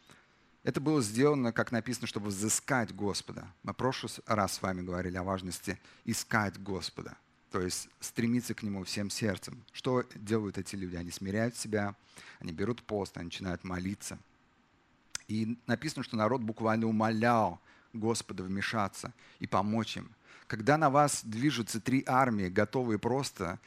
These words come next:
уничтожить вас, перерезать всю вашу семью, уничтожить ваших детей – вас, всё имущество разграбить. Понимаете, это не была тихая молитва. Знаете, люди не собрались, чтоб так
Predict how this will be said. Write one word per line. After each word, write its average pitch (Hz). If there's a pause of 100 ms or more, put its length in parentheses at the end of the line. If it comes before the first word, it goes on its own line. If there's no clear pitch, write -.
уничтожить 131
вас, 90 (460)
перерезать 135
всю -
вашу 127
семью, 143
уничтожить 117
ваших 120
детей – 120 (340)
вас, 113
всё 113
имущество 120
разграбить. 110 (640)
Понимаете, 147
это 123
не 135
была 135
тихая 131
молитва. 113 (840)
Знаете, 110
люди 127
не 131
собрались, 127
чтоб -
так -